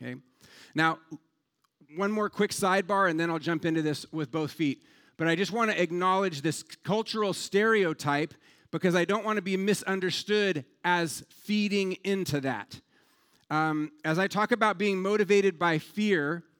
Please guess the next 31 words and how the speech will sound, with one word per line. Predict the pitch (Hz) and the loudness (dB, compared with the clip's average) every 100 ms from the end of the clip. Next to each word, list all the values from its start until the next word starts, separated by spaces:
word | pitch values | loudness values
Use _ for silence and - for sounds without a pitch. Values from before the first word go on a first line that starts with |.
| _ _ - | _ _ -10
it's | 147 - | -8 0
very | 196 202 | 2 2
important | 180 185 214 220 214 | 0 -2 -2 -4 -6
for | - 185 | -4 -2
me | 196 226 202 | 2 2 2
that | 165 | 0
you | 156 202 220 | -2 -4 -2
understand | 202 185 - 196 180 | 0 -2 0 0 2
that | 170 | 2
I | 170 | 2
am | 165 165 | 2 0
not | 180 202 - | 2 0 0
implying | 175 123 190 202 196 156 | -6 -4 -2 2 2 2
that | 147 147 127 | -2 -4 -6
those | 175 196 202 170 | -4 0 -2 -2
in | 170 | -4
our | 175 | -6
community | - 170 190 196 156 151 - - | -6 -6 -2 0 2 2 -2 -10
who | - | -4
are | 165 | -4
choosing | 160 202 190 170 175 | -4 -6 -6 -6 -4
to | 156 | -4
worship | 147 180 202 - 180 - - _ | -2 -2 -2 0 -2 -4 -20 _
from | 175 165 | -2 -2
home | 151 196 202 175 147 - _ - | -2 -2 0 0 -2 -4 _ -6
are | 160 156 | -2 -2
doing | 143 208 202 | -2 0 0
so | 175 180 165 160 | -2 -2 -2 0
out | 170 151 | 0 -2
of | |
fear. | - - 175 135 | -8 -4 -2 -2